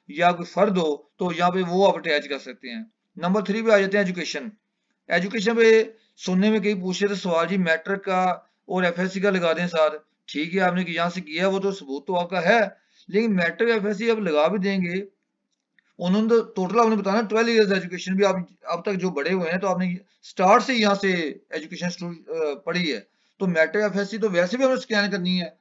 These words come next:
जो आपके दूसरे खाने बने हुए हैं, कॉलम बने हुए हैं दूसरे, तो इसका आप ऐसे करें कि हैंड रिटन या टाइप शुदा लेटर बना के अपने डिस्ट्रिक्ट या डिवीजन के जो भी चीफ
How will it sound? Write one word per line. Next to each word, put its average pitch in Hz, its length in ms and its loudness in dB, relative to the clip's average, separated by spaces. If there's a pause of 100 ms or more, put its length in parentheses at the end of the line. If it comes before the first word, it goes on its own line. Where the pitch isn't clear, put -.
(140)
जो 202 100 2
आपके 196 180 2
दूसरे 185 300 -2
खाने 180 280 0
बने 175 200 0
हुए 175 140 0
हैं, 147 220 -4
कॉलम 170 260 2
बने 170 160 0
हुए 180 100 2
हैं 156 100 -2
दूसरे, 143 340 -4 (500)
तो 220 120 2
इसका 233 300 4
आप 220 100 6
ऐसे 202 240 2
करें 220 320 0
कि 226 60 2 (400)
हैंड 175 200 0
रिटन 196 300 -4
या 185 560 2 (180)
टाइप 180 220 2
शुदा 196 240 -2
लेटर 156 280 0
बना 160 280 -2
के 180 240 -2 (300)
अपने 190 460 -2 (340)
डिस्ट्रिक्ट 190 440 -6
या 190 60 2
डिवीजन 165 340 -4
के 185 120 -6
जो 165 160 -8
भी 180 260 -4
चीफ 160 100 -12